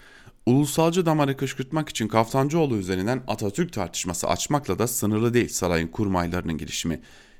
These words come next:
Bir yandan sarayın aparatçıklarını Atatürk'e, Kemalizme sövdürerek C H P içindeki ulusalcı Kemalist damarı sürekli diri tutmayı hedefliyorlar. Bu arada da söz konusu tartışma yeteri kadar katılmayan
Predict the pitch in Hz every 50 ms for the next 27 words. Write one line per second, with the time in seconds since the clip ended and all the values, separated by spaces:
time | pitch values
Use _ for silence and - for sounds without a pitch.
0 | - - 135 170 160 147 123 117 127 147 151 147 - 123 113 113 120 139 - -
1 | - - - 120 113 117 113 113 - - 110 - 110 110 107 107 123 117 87 104
2 | - 113 113 - 139 127 - 135 127 - - 104 107 107 120 147 147 156 127 98
3 | - - 92 87 87 85 80 80 98 127 165 180 - - - - - _ - -
4 | - - 143 143 143 139 175 170 160 - - 104 90 95 92 - - 165 175 165
5 | - - - - _ - - 120 120 120 - 120 117 117 117 113 - - 110 107
6 | 110 117 147 165 - - 117 98 92 87 90 - - - 165 151 123 - - 98
7 | 104 104 120 123 - - - 87 87 85 82 - - - - - 73 76 - -
8 | 60 - - - - - - - _ _ _ - 117 127 180 190 170 139 110 90
9 | 92 87 - 131 165 165 - - - - _ - - - 190 196 - - 123 110
10 | 98 - - - - 92 90 - - - 90 90 92 98 - 139 170 165 - 104
11 | 90 87 - - 95 - - 139 117 98 104 120 151 160